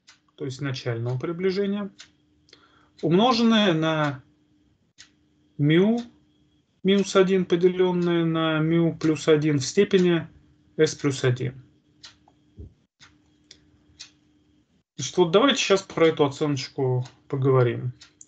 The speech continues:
так как она характеризует, собственно, все итерационные методы. Для других методов она получается, скажем так,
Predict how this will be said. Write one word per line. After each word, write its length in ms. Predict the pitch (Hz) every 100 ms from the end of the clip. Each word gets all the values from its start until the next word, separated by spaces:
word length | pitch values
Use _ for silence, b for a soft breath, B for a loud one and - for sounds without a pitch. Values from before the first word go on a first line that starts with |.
| _ _
так 200 | 156 135
как 100 | -
она 320 | 175 226 240
характеризует, 760 | - 151 143 151 151 165 202 -
собственно, 480 | 156 151 - 143
все 380 | 135 - 147 117
итерационные 680 | 113 120 123 - 131 123 123
методы. 380 | 123 - - - _ _ - - _ _ _ _ _ b b _
Для 160 | 139 156
других 420 | 151 175 233 -
методов 420 | 220 202 165 151
она 240 | 147 165 180
получается, 1040 | 151 135 131 170 165 147 - 139 123 - b b b
скажем 480 | - - 139 127 127
так, 280 | 131 120